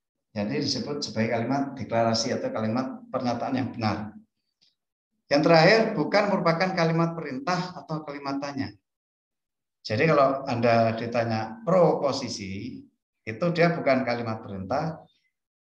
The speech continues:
atau kalimat tanya, dia pernyataan yang menyatakan sesuatu yang pasti atau yang benar. Oke, kita lanjut lagi. Contoh,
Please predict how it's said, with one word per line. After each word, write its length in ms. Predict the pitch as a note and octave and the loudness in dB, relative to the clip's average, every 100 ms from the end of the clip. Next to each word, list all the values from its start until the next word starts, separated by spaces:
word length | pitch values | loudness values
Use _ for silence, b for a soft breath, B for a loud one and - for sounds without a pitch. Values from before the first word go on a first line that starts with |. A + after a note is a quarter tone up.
| _ _ | _ _
atau 260 | G#2 G2+ G#2+ | -6 -4 -2
kalimat 400 | G#2 G2+ G#2 G2+ | -2 0 -2 -2
tanya, 480 | G2 F#2+ A2+ D#3+ - - _ - | -4 -4 -4 -4 -6 -10 _ 2
dia 160 | D3+ | 4
pernyataan 640 | D#3 - C#3+ C3+ E3 F3+ E3+ | 4 2 0 0 0 2 0
yang 80 | |
menyatakan 400 | D#3 C#3+ C3+ D#3 | 0 -2 -4 -2
sesuatu 320 | D#3+ C#3+ D#3+ E3 | -2 -4 -6 -2
yang 240 | D3+ D3+ - _ _ _ | -2 -4 -10 _ _ _
pasti 560 | D3 B2+ - D#3 A#2+ G2 | -8 -6 -4 -2 -2 -2
atau 160 | A2 | -2
yang 160 | C3 A#2 | -2 -2
benar. 480 | A2+ G#2 F2 - - - _ _ _ _ _ _ _ _ _ _ _ _ _ _ _ _ _ - G2+ | -4 -6 -6 -10 -16 -20 _ _ _ _ _ _ _ _ _ _ _ _ _ _ _ _ _ -12 -10
Oke, 280 | G2+ D3 F#3+ A3+ A#3 - - - _ _ _ _ _ _ _ _ - | -2 4 4 2 -2 -6 -14 -20 _ _ _ _ _ _ _ _ -10
kita 480 | A2+ A#2 B2 B2 | -6 0 4 4
lanjut 300 | A#2+ A2+ A#2+ A#2+ | 2 0 -2 0
lagi. 560 | A2+ C3+ F#3+ A#3 - - - - _ _ _ _ - | -2 -2 -4 -4 -8 -10 -16 -20 _ _ _ _ -6
Contoh, 760 | A2 A2 D3+ D3 B2 - - | -2 4 8 8 6 2 -4